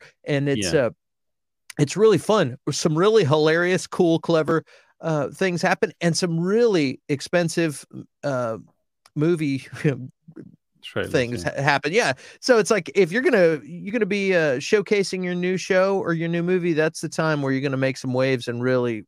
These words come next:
Speaker 1: really show the world, "Hey, man, here it is," and everyone's watching. So, um, I, yeah, I can't wait.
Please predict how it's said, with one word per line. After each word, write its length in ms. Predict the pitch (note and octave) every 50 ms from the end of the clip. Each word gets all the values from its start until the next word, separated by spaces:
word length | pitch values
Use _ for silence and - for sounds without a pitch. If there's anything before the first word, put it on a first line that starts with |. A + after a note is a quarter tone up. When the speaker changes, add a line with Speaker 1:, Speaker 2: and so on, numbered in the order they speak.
| -
Speaker 1:
really 240 | C#3 C3+ B2+ B2 B2
show 220 | A#2+ - C#3+ B2+ A#2+
the 60 | A#2
world, 300 | A2+ A#2 B2 A#2+ A2+ G#2+
"Hey, 160 | A#2 B2 B2+ A#2+
man, 260 | A2+ A2 G#2+ A2 A#2 _ _ _ -
here 180 | C3 C3+ C#3+
it 80 | C#3+ C#3+
is," 220 | C#3+ C3+ A#2+ A2+
and 260 | - A2+ C3+ C3 - -
everyone's 440 | C#3 C#3 C3 C#3 C#3+ C#3 C3 B2+ -
watching. 420 | C3 A#2 B2 B2+ B2 - A#2 A#2+ B2+
So, 260 | - - D#3+ D3 B2+ - - - - - - _ _ _ -
um, 340 | E3+ E3+ E3 D#3 C#3+ C3 - _ _ _ _ _ _ _ _ _ - - _ _ _ _ _
I, 200 | - D#3 F3+ F3 - -
yeah, 160 | F3 E3 B2+
I 60 | F3+
can't 260 | - - A3+ F3 C3+
wait. 280 | C#3 E3+ G3 E3+ -